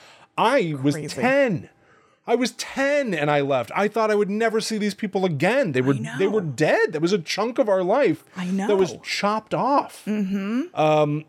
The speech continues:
Speaker 1: and, and I was able to, through Allie, get to know Sam again and be like, "Here are things, foggy memories from my childhood." And he'd go, "Yeah, yeah, that makes sense. That makes sense. I can explain this. I can explain that."
Speaker 2: Right,
Speaker 1: It is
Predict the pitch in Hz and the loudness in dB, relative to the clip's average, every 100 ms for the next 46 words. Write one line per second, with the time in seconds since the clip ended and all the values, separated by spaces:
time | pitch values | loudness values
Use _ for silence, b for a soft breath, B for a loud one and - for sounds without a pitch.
0 | 160 170 160 156 147 - 156 160 160 160 | 0 2 2 0 -2 -4 -2 0 0 -2
1 | 151 - _ 147 151 160 147 175 196 156 | -4 -10 _ 0 2 4 4 2 2 0
2 | 196 175 160 139 - - 156 165 175 151 | 0 0 -2 -8 -16 -6 0 2 2 0
3 | 233 302 143 151 139 - 156 156 175 160 | 0 2 2 0 -4 -2 -2 0 2 2
4 | 156 - 202 311 175 139 147 143 147 170 | 2 0 0 2 2 2 2 0 0 2
5 | 160 147 _ b b b b - 220 233 | 2 0 _ b b b b -2 2 2
6 | 208 214 208 202 170 _ _ - - 202 | 2 0 0 -2 -4 _ _ -20 -2 0
7 | 190 202 208 196 190 185 139 127 147 131 | 0 -2 -2 0 0 2 0 0 -2 -2
8 | 117 165 202 156 139 135 143 135 139 123 | 0 0 2 2 2 2 0 2 0 2
9 | 214 131 101 160 147 104 143 156 180 180 | 0 -2 -2 0 0 2 0 2 -2 -2
10 | 196 185 - 147 151 147 160 147 - 139 | -2 -2 0 0 2 0 0 -2 0 0
11 | 143 147 - 143 135 135 - 139 143 151 | 0 -4 -4 -4 -2 -4 0 0 2 -2
12 | 139 - 131 123 117 117 - 185 233 247 | -4 -6 -6 -4 -4 -6 -6 -6 -4 -4
13 | - - 170 180 190 156 | -6 -6 0 2 2 0